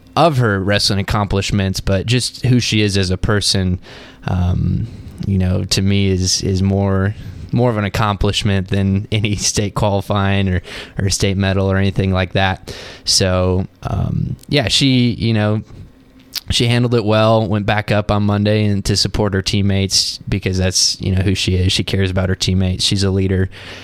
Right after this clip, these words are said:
and she wanted to be with those girls. So on Monday we had, uh, Avery Dawn, Lotus Van Dyke, and Taylor Thompson all on that, what's called the bubble match.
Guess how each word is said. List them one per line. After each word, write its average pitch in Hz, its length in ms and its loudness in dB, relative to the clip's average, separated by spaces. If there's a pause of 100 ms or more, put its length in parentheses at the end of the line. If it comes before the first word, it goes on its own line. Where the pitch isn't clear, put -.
(120)
and 95 360 0
she - 120 0
wanted 101 200 0
to 95 80 0
be 95 140 2
with 92 160 0
those 95 240 0
girls. 95 520 0 (800)
So 104 600 4 (500)
on 110 220 0
Monday 120 320 4
we 110 140 2
had, 101 520 2
uh, 90 400 0
Avery 123 300 2
Dawn, 110 640 2 (640)
Lotus 110 420 2
Van 107 180 2
Dyke, 101 420 0
and 95 160 0
Taylor 104 260 0
Thompson 98 540 0 (400)
all 123 280 4
on 120 160 2
that, 104 320 -2 (160)
what's 110 200 -2
called 110 240 0
the 101 80 0
bubble 104 320 2
match. - 580 -2